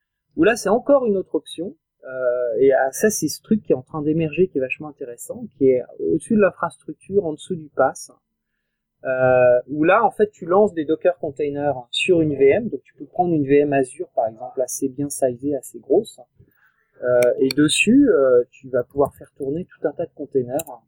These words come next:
Et ces containers, en fait, il commence à y avoir tout un écosystème autour de Docker pour les orchestrer. Euh, donc, il y a ce projet de Google qui s'appelle Kubernetes. Euh, c'est, c'est un,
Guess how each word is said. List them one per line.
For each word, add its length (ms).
Et 120
ces 200
containers, 600
en 80
fait, 260
il 60
commence 400
à 40
y 60
avoir 220
tout 160
un 120
écosystème 680
autour 260
de 120
Docker 420
pour 140
les 220
orchestrer. 520
Euh, 140
donc, 200
il 60
y 20
a 40
ce 100
projet 320
de 80
Google 340
qui 60
s'appelle 280
Kubernetes. 840
Euh, 300
c'est, 300
c'est 260
un, 220